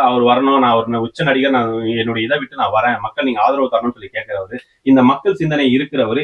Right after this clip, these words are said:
இந்த மாதிரியான பாடல் காட்சிகளை இந்த மாதிரி ஒரு சூழல்ல நாற்பத்தோரு உயிர்கள் பலியாகி ஒரு நா-, ஒரு ஐம்பது நாட்கள் கூட கடக்காத ஒரு சூழல்ல அந்த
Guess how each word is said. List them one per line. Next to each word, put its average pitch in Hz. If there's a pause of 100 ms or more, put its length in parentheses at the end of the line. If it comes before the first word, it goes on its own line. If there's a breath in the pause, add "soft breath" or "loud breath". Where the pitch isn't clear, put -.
இந்த 151
மாதிரியான 143
பாடல் 165
காட்சிகளை 127 (140)
இந்த 151
மாதிரி 156
ஒரு 139
சூழல்ல 156 (300 loud breath)
நாற்பத்தோரு 151
உயிர்கள் 175
பலியாகி 147
ஒரு 156
நா-, 123
ஒரு 131
ஐம்பது 156
நாட்கள் 156
கூட 160
கடக்காத 139
ஒரு 123
சூழல்ல 113 (320 soft breath)
அந்த 151